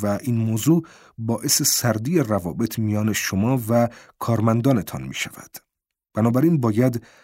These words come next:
در فواصل زمانی معین خود را در موقعیتی فراتر از فعالیت‌های روزانه کسب و کار قرار دهید تا بتوانید در مورد کار خود فکر کنید.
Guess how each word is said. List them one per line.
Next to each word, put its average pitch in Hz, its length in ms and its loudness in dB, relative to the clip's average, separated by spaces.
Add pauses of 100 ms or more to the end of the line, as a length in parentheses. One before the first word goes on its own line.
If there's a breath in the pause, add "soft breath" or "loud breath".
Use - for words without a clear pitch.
(180 soft breath)
در 117 160 2
فواصل 117 580 -2
زمانی 104 560 0
معین 123 600 0 (360 soft breath)
خود 160 260 2
را 170 120 4
در 113 240 0
موقعیتی 113 640 0
فراتر 113 580 -2
از 113 160 -2
فعالیت‌های 104 960 -4 (320 loud breath)
روزانه 120 600 2
کسب - 360 -4
و 104 40 -2
کار - 220 -2
قرار 98 300 0
دهید 82 420 -12
تا 101 120 -4
بتوانید 135 640 0 (380 loud breath)
در 117 160 4
مورد 131 320 2
کار 107 340 -2
خود 117 280 -6
فکر - 380 -2
کنید. - 440 -16